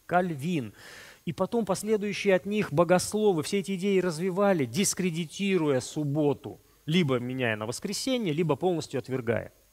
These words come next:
Сегодня суббота крайне непопулярна. Давайте очень важный аспект подметим, друзья.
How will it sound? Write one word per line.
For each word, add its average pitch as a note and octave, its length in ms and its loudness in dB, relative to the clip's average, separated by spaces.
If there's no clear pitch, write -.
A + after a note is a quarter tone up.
Сегодня F#3 460 2
суббота E3+ 500 -2
крайне D#3+ 440 4
непопулярна. C3 920 0
Давайте F3+ 300 0
очень D#3+ 200 -6
важный D#3+ 380 -4
аспект D3+ 580 -2
подметим, C3 540 0
друзья. G#2+ 360 -8